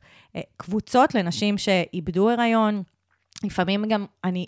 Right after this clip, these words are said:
לא יודעת, אבל אולי יש גם קבוצות לנשים שבחרו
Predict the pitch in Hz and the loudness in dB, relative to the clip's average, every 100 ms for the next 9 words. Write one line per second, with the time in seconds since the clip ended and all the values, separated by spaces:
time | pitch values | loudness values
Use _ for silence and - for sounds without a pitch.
0 | _ _ 165 214 254 220 233 262 185 180 | _ _ 0 4 4 4 0 0 -2 -2
1 | 175 180 196 196 202 - 170 170 185 - | 2 2 2 -2 -6 -8 -10 -4 -2 -2
2 | 202 175 - 185 180 - - _ - - | -4 -4 -2 -2 -4 -8 -20 _ -6 0
3 | 190 190 208 240 | 0 0 4 4